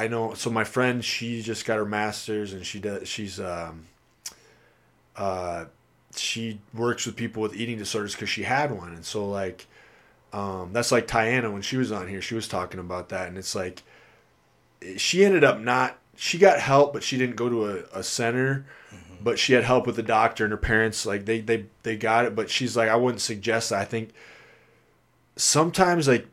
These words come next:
Speaker 1: y-, so even with an eating disorder, like anorexia, you literally have to go get help 'cause you
Speaker 2: Yeah.
Speaker 1: will die.
Speaker 2: Yeah.
Speaker 1: You know, and it's like, I think depression is the same thing. It's like,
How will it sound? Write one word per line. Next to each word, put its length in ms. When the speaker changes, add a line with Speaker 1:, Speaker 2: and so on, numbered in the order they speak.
Speaker 1:
y-, 80
so 180
even 200
with 140
an 80
eating 240
disorder, 320
like 80
anorexia, 600
you 160
literally 380
have 280
to 80
go 180
get 120
help 320
'cause 180
you 80
Speaker 2:
Yeah. 60
Speaker 1:
will 120
die. 300
Speaker 2:
Yeah. 280
Speaker 1:
You 140
know, 180
and 140
it's 180
like, 200
I 100
think 260
depression 560
is 140
the 100
same 340
thing. 260
It's 200
like, 260